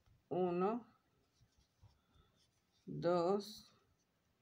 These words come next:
disminución. Ay, ven acá.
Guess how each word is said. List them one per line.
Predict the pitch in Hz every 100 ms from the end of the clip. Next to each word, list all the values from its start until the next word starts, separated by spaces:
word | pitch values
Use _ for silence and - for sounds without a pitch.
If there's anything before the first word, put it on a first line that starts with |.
| _ _ _ _ _ _ -
disminución. | 240 240 233 220 202 202 196 175 165 180 196 - _ _ _ _ _ _ _ _ _ _ _ _ _ _ _ _ _ _ _ _ _ _ _ _ _ _ _ _ _ _ _ _ _ _ _ _ _ _ _ _ _
Ay, | 220 247 339
ven | 311 262
acá. | 294 285